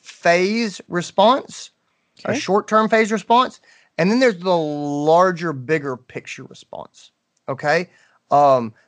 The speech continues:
Speaker 1: the, the other way to look at this rather than short-term and long-term is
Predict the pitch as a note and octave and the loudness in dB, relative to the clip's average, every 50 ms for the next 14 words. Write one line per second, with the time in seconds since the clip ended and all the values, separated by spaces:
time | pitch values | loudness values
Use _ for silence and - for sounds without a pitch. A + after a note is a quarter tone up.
0 | _ - E3+ G3+ F#3+ G#3+ G3+ F#3+ G#3+ A3 B3+ C4+ C#4+ A#3 A3+ G3+ F3+ E3+ E3+ D#3 | _ -2 0 0 0 0 -2 -2 0 0 0 0 0 -2 -2 -2 0 -2 -4 -4
1 | - D3 D3+ C#3+ C#3 D3+ D3+ D3 C#3+ C#3 C3+ A#2+ - D#3+ D#3 - - D3+ C3 B2+ | -4 -6 -6 -6 -2 0 0 0 0 -2 -4 -6 -4 -4 -4 -4 -4 -6 -6 -4
2 | A#2+ A#2 B2 B2+ C3 B2+ C3 - B2+ A2 G#2 G2 B2+ C3+ - _ _ _ _ _ | -4 -2 0 0 0 -2 -4 -6 -6 -4 -4 -6 -8 -10 -16 _ _ _ _ _
3 | _ _ _ - C#3 C#3+ C#3+ C#3 C3+ C3 B2+ A#2+ A2+ A2 - - | _ _ _ -2 0 2 4 4 4 4 2 0 -4 -8 -12 -18